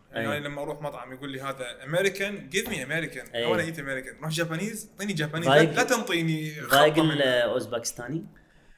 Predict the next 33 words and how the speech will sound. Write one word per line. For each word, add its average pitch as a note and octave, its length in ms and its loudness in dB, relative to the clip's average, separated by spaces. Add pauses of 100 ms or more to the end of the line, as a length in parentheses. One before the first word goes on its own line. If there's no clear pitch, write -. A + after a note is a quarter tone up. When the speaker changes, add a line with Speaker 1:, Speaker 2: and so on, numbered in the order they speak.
Speaker 1:
الأوزباكستاني D#3 560 -2
لا، C3+ 220 -8
بس C3+ 120 -10
البارحة D3+ 320 -10
بالمصعد D#3 420 -12
واقف، D#3+ 320 -16
وش D3+ 120 -20
إجا C3+ 160 -18
واحد D3 300 -16
بيده B2 160 -20
تشيز، D#3+ 340 -18
يجي، C#3 200 -20 (760)
شو - 200 -18
ما C3 60 -16
يدري، C3+ 200 -18
Speaker 2:
فد - 120 -8
شي. - 80 -4
Speaker 1:
قال B2+ 100 -6
لك، G2+ 120 -10
هذا C3+ 80 -10
شنو؟ F3+ 220 -14
قال C3 240 -16
هذا - 120 -20 (120)
أوزباكستاني C#3 600 -12
هذا. C#3 200 -14 (240)
Speaker 2:
أوزباكستاني A2 680 -6
فد G2+ 240 -12
شي. - 260 -8
Speaker 1:
أي، F#2+ 140 -10 (140)
عجودر D3+ 360 -8
كبير. C#3 380 -8
Speaker 2:
فد - 60 -12
شي، - 180 -8